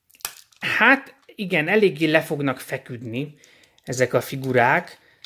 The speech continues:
ö, nem annyira ülni fognak, mert csak így tudjuk becsukni a szélvédőt, azonban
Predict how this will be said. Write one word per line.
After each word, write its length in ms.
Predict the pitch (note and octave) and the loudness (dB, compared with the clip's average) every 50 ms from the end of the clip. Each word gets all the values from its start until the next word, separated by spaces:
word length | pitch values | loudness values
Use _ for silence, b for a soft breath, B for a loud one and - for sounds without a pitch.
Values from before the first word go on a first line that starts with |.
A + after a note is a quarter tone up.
| b b _ - | b b _ -12
ö, 360 | - C3 B2 B2 A#2+ A#2+ B2 | -6 -4 -2 0 0 2 2
nem 200 | C#3 E3 E3+ E3+ | 4 4 6 6
annyira 320 | D#3+ D#3 D3 C3+ B2+ C3+ - | 6 4 4 4 2 0 -2
ülni 340 | F3 D3+ D3 D3 C#3 C3+ B2 | -2 0 2 2 2 2 0
fognak, 540 | - - C3 A2+ A#2+ A#2+ B2 C#3+ F3 F3 - | -2 -2 -4 -4 0 2 2 2 2 2 0
mert 220 | E3 D3+ D3+ D3+ | -2 -2 0 0
csak 240 | E3 E3+ E3+ - - | 0 -2 -2 -2 -4
így 220 | G#3 G#3 F#3 F#3+ | -4 -4 -4 -4
tudjuk 340 | - - C#3 B2 C3 C3 A#2+ | -6 -8 -8 -6 -6 -4 0
becsukni 480 | A#2+ C#3+ C3 - C#3 B2 - - B2 G#2 | 0 0 0 0 -4 -8 -8 -8 -10 -10
a 60 | - | -6
szélvédőt, 560 | - - G3 A#3+ B3+ A#3 A3 F#3+ F3 D#3 - | 0 4 6 6 6 6 4 4 4 2 2
azonban 720 | - - C4+ C4+ A#3 G#3+ F3+ E3 D3+ D#3 D3+ C#3 C3 - | 2 2 4 6 6 6 4 4 6 4 4 4 2 -2